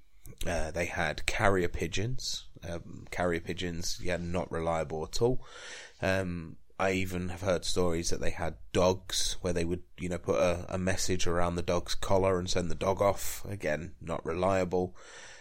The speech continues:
Um, you know, there was light signals, flag signals, things like that,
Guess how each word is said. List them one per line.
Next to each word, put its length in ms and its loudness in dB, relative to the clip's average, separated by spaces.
Um, 580 -2
you 140 -2
know, 180 0
there 240 0
was 360 2
light 340 2
signals, 600 4
flag 460 4
signals, 460 4
things 300 4
like 180 0
that, 280 0